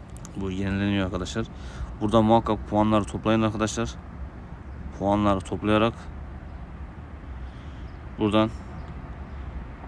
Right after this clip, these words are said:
altı bin puana ulaştırdığınızda ilk ellideki, pazardaki ilk ellideki futbolcuya geliyor. Doksan dokuz gen de gelebilir. Bura biraz daha sıkıntı arkadaşlar. O yüzden altı-,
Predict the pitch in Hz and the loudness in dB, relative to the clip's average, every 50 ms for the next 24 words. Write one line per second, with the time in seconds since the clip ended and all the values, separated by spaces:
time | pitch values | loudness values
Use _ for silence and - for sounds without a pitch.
0 | - - - - - - - - - - - - - - - - - - - - | -10 -10 -10 -10 -10 -10 -10 -10 -10 -10 -10 -10 -12 -10 -10 -10 -10 -10 -10 -10
1 | - - - - 101 101 101 101 - 113 113 113 104 - - 107 104 101 101 101 | -10 -10 -4 0 2 2 2 4 4 4 4 4 4 2 2 2 4 4 4 4
2 | 101 101 104 104 - - 107 98 98 104 101 101 98 95 110 117 117 117 - - | 4 4 2 2 0 0 -2 0 2 2 2 2 0 2 2 0 0 0 -4 -8
3 | - - - - - - - - - - - - - - - - - - - - | -10 -8 -8 -8 -8 -8 -10 -10 -10 -10 -10 -10 -10 -10 -10 -10 -8 -8 -10 -10
4 | - - - - - - - - - - - - - - - - - - - - | -10 -10 -10 -10 -8 -8 -8 -10 -10 -10 -10 -10 -10 -8 -8 -8 -8 -8 -4 0
5 | - 123 117 110 - - - 107 104 104 104 107 101 98 87 78 92 90 - - | 0 0 0 0 -2 -2 0 2 2 4 4 4 2 2 0 -2 -2 -4 -4 -6
6 | 92 - - 98 98 107 107 101 101 - - 104 110 104 - - 107 104 101 98 | -4 0 2 4 4 4 4 2 0 0 0 2 2 2 2 2 2 4 4 2
7 | 104 101 - 120 120 113 113 - - - - - - - - - - - - - | 0 0 2 2 2 2 0 -2 -6 -10 -12 -10 -10 -10 -10 -10 -10 -4 2 4
8 | 110 107 98 104 107 104 95 95 95 101 92 101 95 - - 95 104 104 98 101 | 4 6 6 6 4 4 4 4 2 2 2 2 0 -2 -2 -2 0 0 0 0
9 | 101 98 110 110 107 104 98 98 98 92 92 85 87 87 87 104 117 113 - - | 0 2 4 4 4 4 4 4 2 2 2 0 -2 0 0 0 0 0 -4 -8
10 | - - - - - - - - - - 143 147 143 135 131 131 123 110 120 123 | -10 -10 -10 -10 -10 -10 -10 -6 2 6 8 8 10 10 8 8 8 8 6 4
11 | 113 - 117 117 113 104 110 101 92 95 92 92 - 117 113 110 107 107 104 101 | 4 4 2 0 2 4 4 2 2 2 0 0 0 2 2 4 4 4 4 4
12 | 107 110 - | 2 0 -2